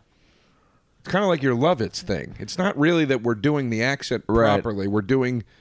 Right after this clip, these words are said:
Speaker 1: the guy that does it.
Speaker 2: Right. I always do a, uh, Fred Gwynn when I'm dri-, and I, this was a Vine of mine.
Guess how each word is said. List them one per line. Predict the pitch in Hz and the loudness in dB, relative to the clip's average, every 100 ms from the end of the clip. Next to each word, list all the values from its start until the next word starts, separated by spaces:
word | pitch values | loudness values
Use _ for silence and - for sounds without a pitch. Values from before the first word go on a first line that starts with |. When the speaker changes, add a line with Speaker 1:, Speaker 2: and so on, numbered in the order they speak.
| _ | _
Speaker 1:
the | 117 | -4
guy | 107 127 131 | 2 2 4
that | 107 87 85 | 2 -2 2
does | 120 87 | 0 0
it. | 80 - | -8 -4
Speaker 2:
Right. | 92 101 92 - - | -2 -2 -4 -8 -2
I | 131 | 2
always | 151 135 | 4 2
do | 117 120 | 4 4
a, | 117 110 107 | 4 4 2
uh, | 101 98 95 95 - - | 2 2 2 0 -4 -14
Fred | - 120 107 107 | -2 0 0 0
Gwynn | 110 107 | 0 0
when | 101 | 0
I'm | 92 92 | -2 -2
dri-, | 101 - | -2 -2
and | 110 | 0
I, | 107 | 0
this | 110 127 110 | 0 -4 -2
was | 104 | -2
a | |
Vine | 98 104 113 180 123 | 0 0 0 2 0
of | 101 - | -2 -4
mine. | 90 78 | -6 -6